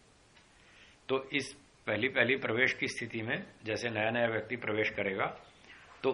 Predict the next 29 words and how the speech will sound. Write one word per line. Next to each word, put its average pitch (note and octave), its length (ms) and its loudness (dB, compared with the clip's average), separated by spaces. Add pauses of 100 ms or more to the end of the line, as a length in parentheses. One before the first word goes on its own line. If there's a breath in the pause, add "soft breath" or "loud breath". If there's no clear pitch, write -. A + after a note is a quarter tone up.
उसके B2+ 320 0
अविद्या, A#2+ 460 6
राग, A2+ 240 6
द्वेष A2+ 220 2
आदि G#2+ 200 2
के A#2 140 2
संस्कार A#2 520 0
सो - 400 -4
जाएंगे, A2+ 460 2
दब G#2+ 240 0
जाएंगे, G2+ 440 0 (520 loud breath)
बचे G#2+ 360 6
रहेंगे, F2+ 340 2 (340)
अभी A2 180 0
मरे G2 280 -2
नहीं। D#2+ 220 -10 (1300 loud breath)
और B2+ 180 2
फिर C3+ 160 4
दस, A#2+ 220 2
बीस, B2+ 200 0
तीस B2+ 200 0
साल A#2+ 160 4
अभ्यास G#2+ 340 2
करेगा G#2 320 0
वो G2+ 200 -6 (340)
इस G#2+ 160 -6 (120)
असंप्रज्ञात G#2+ 580 -2
समाधि G2+ 360 -4
का, G2 180 -8